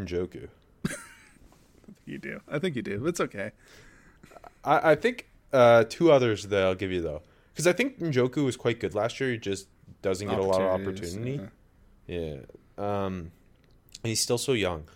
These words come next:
Speaker 1: Uh, two other names: Justice Hill.
Speaker 2: Mm-hmm.
Speaker 1: Just 'cause I think he'll be given far more of a chance now.
Speaker 2: Yeah, he hasn't been
Speaker 1: Uh,
Speaker 2: given
Speaker 1: and
Speaker 2: one
Speaker 1: then
Speaker 2: at
Speaker 1: Ty-,
Speaker 2: all.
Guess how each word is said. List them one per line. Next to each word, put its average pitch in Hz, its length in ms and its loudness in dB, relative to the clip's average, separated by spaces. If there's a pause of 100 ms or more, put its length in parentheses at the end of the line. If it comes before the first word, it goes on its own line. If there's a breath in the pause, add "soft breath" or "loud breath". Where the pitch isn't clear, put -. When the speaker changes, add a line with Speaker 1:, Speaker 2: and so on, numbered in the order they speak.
(300 soft breath)
Speaker 1:
Uh, 98 340 -2
two 160 180 -2
other 160 120 0
names: 151 440 -4
Justice 131 420 0
Hill. 110 340 -2 (380)
Speaker 2:
Mm-hmm. 151 220 -2 (1300)
Speaker 1:
Just 120 200 -2
'cause 113 120 -2
I 110 80 4
think 110 200 -4
he'll 98 280 2
be 87 180 -8
given 90 400 -4
far 92 300 -4
more 92 160 -4
of 78 80 -10
a 78 40 -12
chance 95 380 -8
now. 131 140 -2
Speaker 2:
Yeah, 135 100 -2
he 110 60 -6
hasn't 127 260 -4
been 156 160 -2
Speaker 1:
Uh, 92 40 2
Speaker 2:
given 98 160 4
Speaker 1:
and 113 100 -4
Speaker 2:
one 131 80 2
Speaker 1:
then 175 100 0
Speaker 2:
at - 60 -8
Speaker 1:
Ty-, - 40 -8
Speaker 2:
all. 104 200 -10